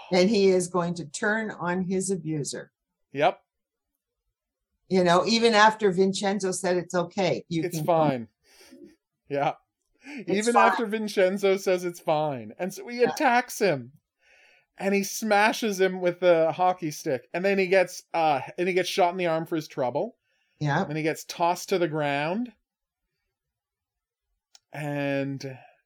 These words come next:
Speaker 2: Vincenzo and Chayun try to run away. And
Speaker 1: Yeah.
Speaker 2: Junwoo spins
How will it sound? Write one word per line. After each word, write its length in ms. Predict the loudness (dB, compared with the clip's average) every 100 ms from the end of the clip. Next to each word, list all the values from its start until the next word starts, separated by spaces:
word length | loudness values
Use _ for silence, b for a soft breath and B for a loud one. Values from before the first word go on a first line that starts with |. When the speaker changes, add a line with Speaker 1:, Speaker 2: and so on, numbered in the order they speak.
| _ _
Speaker 2:
Vincenzo 960 | -10 -8 -6 -2 -2 -2 0 2 4 2
and 100 | -2
Chayun 420 | 0 2 0 -2
try 220 | 0 0
to 60 | 2
run 160 | -2
away. 500 | -2 -2 -2 -2 -8 _ b b b b -4
And 300 | 0 0 -2
Speaker 1:
Yeah. 100 | -4
Speaker 2:
Junwoo 300 | -4 -2 -2
spins 640 | -4 -6 -4 -2 -4 -8 -12